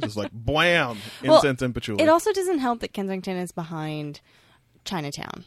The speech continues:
Speaker 1: Yes.
Speaker 2: Which is notorious for having very low health standards.
Speaker 1: Oh, I will say. So I had to go shopping for this over-the-top gift, which consists
Speaker 2: Yes.
Speaker 1: of many, many small things.
Speaker 2: Yes, for your friend whose birthday it's going to be.
Speaker 1: Yes.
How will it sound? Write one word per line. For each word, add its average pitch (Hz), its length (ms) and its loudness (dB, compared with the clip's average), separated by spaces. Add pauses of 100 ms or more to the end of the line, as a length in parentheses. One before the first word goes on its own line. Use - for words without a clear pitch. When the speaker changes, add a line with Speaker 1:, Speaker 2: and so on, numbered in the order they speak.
Speaker 1:
Yes. - 340 -12
Speaker 2:
Which - 140 -6
is 170 140 -6
notorious 196 1000 4
for 170 220 -6
having 170 520 -4
very 208 440 4
low 180 520 2
health 170 420 0
standards. - 640 -6
Speaker 1:
Oh, - 380 -2
I 147 180 2
will 151 140 4
say. - 300 -4 (500)
So 123 360 4
I 113 120 0
had 123 240 2
to - 60 0
go 113 420 2 (640)
shopping 110 540 2 (500)
for 113 120 -4
this 95 200 -8
over-the-top 104 540 -6 (240)
gift, 104 360 -8
which 95 160 -8
consists - 320 -6
Speaker 2:
Yes. 101 140 -4
Speaker 1:
of 110 40 -4
many, 123 300 -2
many 107 360 -2
small 107 480 -2
things. - 460 -14
Speaker 2:
Yes, - 360 -10
for 226 140 0
your 214 180 2
friend 185 340 -6
whose - 160 -14
birthday - 300 -14
it's - 140 -14
going - 180 -16
to - 60 -20
be. - 100 -18
Speaker 1:
Yes. - 320 -14